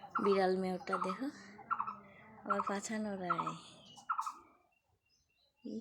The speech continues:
সুন্দর পাছা নড়াচ্ছে আমার মেয়েটা। এটা আমাদের বিড়াল পালি নাকি? ঘুম দিছ? শরীর খারাপ? ঘুমাও। ঘুমাও, কি হইছে? ঘুম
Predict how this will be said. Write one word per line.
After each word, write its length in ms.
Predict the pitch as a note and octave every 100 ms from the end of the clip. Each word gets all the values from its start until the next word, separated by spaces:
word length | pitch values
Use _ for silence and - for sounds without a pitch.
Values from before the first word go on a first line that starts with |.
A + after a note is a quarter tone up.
| -
সুন্দর 680 | A#3 A3 G#3 G3+ G3+ G3+ G3+ - - - _ _ - - - - - -
পাছা 360 | G#3 G#3 A3 G#3+
নড়াচ্ছে 720 | G#3 G3+ G#3 G#3 - - G#3 G3+ G3 F#3+
আমার 180 | F#3 F#3+
মেয়েটা। 640 | F#3+ F#3+ F#3+ G3+ G3+ G3 F#3+ F#3+
এটা 180 | F#3 F#3
আমাদের 360 | F#3 F#3 F3+ F#3
বিড়াল 380 | F3+ F3 F#3+ F3+ -
পালি 240 | F#3+ G3+
নাকি? 380 | F#3+ F#3+ A#3+ B3 B3 G#3 F3+ - - - - -
ঘুম 160 | G3 A3 A#3+
দিছ? 220 | D#4 - G4+ G4+ G4+ B3 F#3 F3+ -
শরীর 280 | B3 C4+ F4
খারাপ? 680 | F4 D#4+ G4 G#4+ D4+ G#3+ G3 - - - - - -
ঘুমাও। 580 | - B3+ G#3+ G3 - - - - - - - - - - - - - -
ঘুমাও, 300 | - A#3+ G3+ F3
কি 100 | A#3+ B3+
হইছে? 360 | C4+ - B3+ F3+ G2 - - _ _ _ - - _ -
ঘুম 200 | G3+